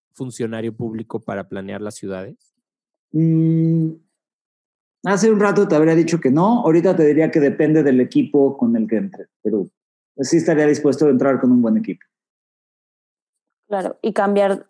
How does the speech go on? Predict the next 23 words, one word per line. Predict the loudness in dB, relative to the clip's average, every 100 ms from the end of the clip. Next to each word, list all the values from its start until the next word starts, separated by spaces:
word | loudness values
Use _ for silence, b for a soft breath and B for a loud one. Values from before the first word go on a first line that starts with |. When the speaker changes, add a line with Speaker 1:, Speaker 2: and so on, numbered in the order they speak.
| _
Speaker 3:
o | -10
sea, | -4
desde | -2 -2 0
ahí. | -2 -2 -6 _ _ _ _ _ _ _ _ -2
Speaker 2:
Desde | 2 4 2
mi | 2 2 2 2 2 2 0 0 -4 -14 _ _ _ _ _ _ _
nicho, | 0 0 2 0 2
¿no? | 2 2 0
O |
sea, | 0 0 2
yo | 4
he | 4
estado | 2 0 2 4 4 4 2 0 -6 _ _ _
de | -2
arquitecto | 0 -2 0 0 2 2 4
y | 4 4 2
planeador | 2 2 4 4 2
urbano | 2 2 2 2
y | 2
he |
estudiado | 2 2 2
ecología | 2 2 0 0 2 2 4 2
y, | 2 2